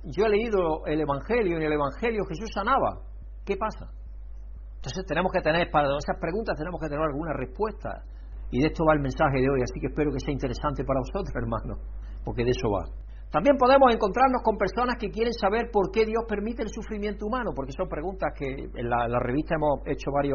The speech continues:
artículos acerca de eso, y en la página web hay por lo menos uno o dos colgados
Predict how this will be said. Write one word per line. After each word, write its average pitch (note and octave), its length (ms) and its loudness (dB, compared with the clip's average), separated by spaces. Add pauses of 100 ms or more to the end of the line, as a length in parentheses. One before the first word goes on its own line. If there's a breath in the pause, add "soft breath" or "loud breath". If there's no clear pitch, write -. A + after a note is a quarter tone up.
artículos C#3+ 460 0
acerca C3 300 -2
de A2+ 80 0
eso, C3 220 -4 (500 soft breath)
y - 60 -4
en B2 40 2
la B2 80 6
página D#3 360 4
web D#3+ 300 4
hay D#3 140 2
por D#3 140 -2
lo C#3 60 0
menos D3 340 0
uno G#3 320 4
o D3 180 6
dos E3+ 160 2
colgados D#3+ 640 4